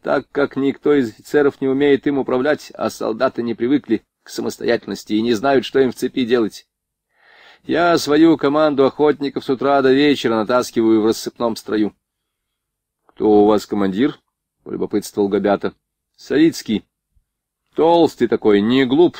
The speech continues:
но подл и трус». Зато в части у начальника дивизии Фока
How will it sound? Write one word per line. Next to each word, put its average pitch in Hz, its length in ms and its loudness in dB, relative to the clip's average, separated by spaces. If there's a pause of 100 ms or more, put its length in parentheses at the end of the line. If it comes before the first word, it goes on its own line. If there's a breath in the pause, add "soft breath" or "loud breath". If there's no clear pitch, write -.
но 104 300 0
подл 120 460 -2
и 117 220 -4
трус». 107 460 -4 (1160)
Зато 196 380 0
в - 60 -10
части 202 460 -4
у 202 100 2
начальника 185 480 -2
дивизии 165 460 0
Фока 127 560 0